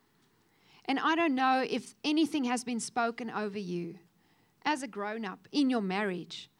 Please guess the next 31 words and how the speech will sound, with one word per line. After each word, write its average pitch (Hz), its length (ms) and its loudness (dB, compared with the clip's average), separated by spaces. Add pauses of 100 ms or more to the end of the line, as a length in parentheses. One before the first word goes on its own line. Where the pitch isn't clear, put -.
(680)
as 269 180 4
a 285 60 -2
child, 247 580 2
by 240 200 6
a 247 100 -2
teacher, 254 600 -4 (2500)
by 269 340 4
a 294 60 0
youth 254 380 0
pastor, 196 560 -2 (1400)
by 233 560 4
grandmother, 226 640 2
grandfather, 208 680 -2
whoever 269 400 0
it 269 100 0
was, 220 220 -4
some 294 220 0
au-, 285 40 0 (220)
authority 254 420 -4
figure 240 300 -6
in 220 100 -2
your 196 140 -10
life. 190 460 -8 (500)
If 240 140 0
someone 311 340 4
has 269 160 0
once 240 260 0
spoken 247 460 2
something 220 400 -6
over 208 260 2
you 175 360 -4